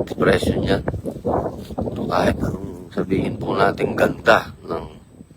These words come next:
facility, ng detention center na to, eh, bilang isang nakulong po sa New Bilibid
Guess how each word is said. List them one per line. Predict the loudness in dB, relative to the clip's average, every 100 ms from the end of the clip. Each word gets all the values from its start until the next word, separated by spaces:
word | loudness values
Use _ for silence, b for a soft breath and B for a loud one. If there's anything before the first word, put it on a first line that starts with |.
| -10 -8 -8 -8 0
facility, | 0 2 2 2 2 2 2 -2
ng | -6 -6
detention | -8 -4 2 2 2 -2
center | 4 4 4 0 0
na | 0
to, | 0 -4 -6 -16 -20 _ b b b -20 -20 -20 -20 -20 -20 -20 _ -20 -20 _ -16 -6
eh, | 4
bilang | 6 8 6 4
isang | 4 4 4 2 0 4
nakulong | 6 6 6 6 4 4
po | 0 -2 -12 -20 _ _ _ _ _ _ _ _ -2
sa | 2
New | 6 6
Bilibid | 8 8 8 8 6